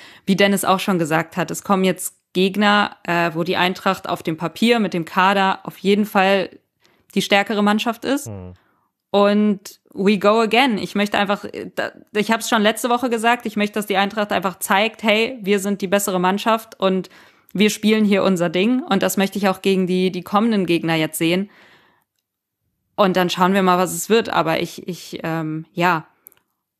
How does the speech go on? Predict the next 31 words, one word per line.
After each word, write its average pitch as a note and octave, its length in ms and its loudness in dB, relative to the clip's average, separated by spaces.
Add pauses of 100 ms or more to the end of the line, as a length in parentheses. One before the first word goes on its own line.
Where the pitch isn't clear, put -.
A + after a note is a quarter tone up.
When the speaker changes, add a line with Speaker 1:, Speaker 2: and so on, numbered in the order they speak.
(340)
Speaker 1:
hoffe G#3+ 300 0
mal F#3+ 220 4
nicht, G3+ 300 2
dass F#3+ 180 0
wir F3+ 120 0
da F3 120 4
jetzt F3 280 0
irgendwie F3 460 0
mit, F3 420 -2
äh, E3 440 0 (140)
einem F3+ 340 2
Punkt G3 440 0
aus E3+ 240 -2
den E3 160 0
nächsten E3+ 560 0
drei, D#3+ 260 0
vier D#3+ 200 -2
Spielen E3 340 0
rausgehen. D#3 640 -2 (560)
Ähm, D#2+ 420 -6 (140)
und G#3 160 2
ich G3+ 100 2
glaub F#3 200 2
auch E3+ 140 0
nicht, E3 180 -2
dass D#3 100 -2
es D3+ 100 -10
passieren D#3 360 -4
wird, D3 100 -6
ehrlich - 280 -4
gesagt. - 420 -12